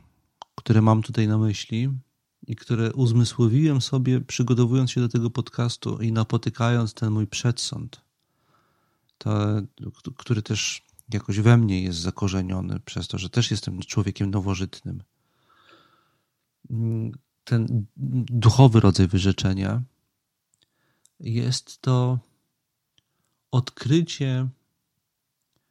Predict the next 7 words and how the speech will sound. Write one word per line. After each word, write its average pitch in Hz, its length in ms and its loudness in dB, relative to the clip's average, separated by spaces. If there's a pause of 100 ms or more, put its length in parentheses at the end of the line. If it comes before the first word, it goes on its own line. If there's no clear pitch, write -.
(300)
podstawy 127 600 4
duchowej, 92 760 2 (1700)
do 113 260 -2
której 107 640 0 (960)
odwołują 110 520 2
się 107 160 -4
stoicy, 98 640 0